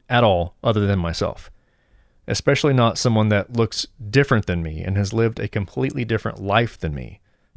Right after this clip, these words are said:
It would also be insincere and closed-minded for me to judge any of those people without knowing a single bit of anything they have ever gone through.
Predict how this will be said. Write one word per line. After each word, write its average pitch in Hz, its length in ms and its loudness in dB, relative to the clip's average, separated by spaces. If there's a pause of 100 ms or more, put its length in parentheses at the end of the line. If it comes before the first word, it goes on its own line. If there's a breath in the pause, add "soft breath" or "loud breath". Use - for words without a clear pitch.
(140)
It 135 80 0
would 123 100 4
also 127 300 4
be 113 260 0
insincere 110 760 0
and 92 100 -4
closed-minded 101 640 2
for - 80 -6
me 90 120 -2
to 85 100 -2
judge 98 440 0
any 127 220 -2
of 120 80 -2
those 98 220 -2
people - 440 -10 (440 soft breath)
without 110 280 2
knowing 113 280 4
a 92 40 0
single 123 380 2
bit 117 220 2
of 101 200 -4
anything 101 520 -2
they 98 140 0
have 92 260 -2
ever 123 260 2
gone 143 300 2
through. - 280 -14